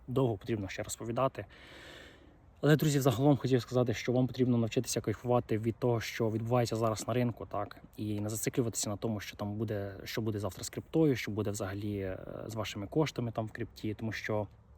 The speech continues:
е, ви прийшли, ви взяли на себе ризик, взяли на себе відповідальність, е, інвестували ті кошти, хотіли, хотіли отримати результат, і ніхто вам не сказав, мабуть, із блогерів, ніхто не сказав, що буде важко, так?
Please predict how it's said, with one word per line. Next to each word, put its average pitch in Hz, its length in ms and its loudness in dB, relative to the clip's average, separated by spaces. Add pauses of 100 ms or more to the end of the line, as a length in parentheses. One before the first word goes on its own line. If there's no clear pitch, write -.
(1300)
е, 110 440 0 (360)
ви 135 200 0
прийшли, 135 380 2
ви 123 360 2 (180)
взяли 120 260 2
на 113 60 0
себе 120 200 0
ризик, 127 440 0
взяли 110 220 2
на 107 60 0
себе 107 200 -2
відповідальність, 117 680 -2 (840)
е, - 40 -8
інвестували 120 580 2
ті 107 80 -2
кошти, 127 460 -2 (120)
хотіли, - 480 2
хотіли 123 280 0
отримати 117 440 0
результат, 117 540 -2 (480)
і 117 460 2 (500)
ніхто 127 540 2 (460)
вам 113 260 4
не 107 80 -2
сказав, 127 460 2
мабуть, 113 520 0
із 107 240 -6
блогерів, 113 460 2
ніхто 107 200 -4
не 113 60 2
сказав, 120 300 2
що - 160 -8
буде 107 240 2
важко, 98 400 -4
так? - 260 -6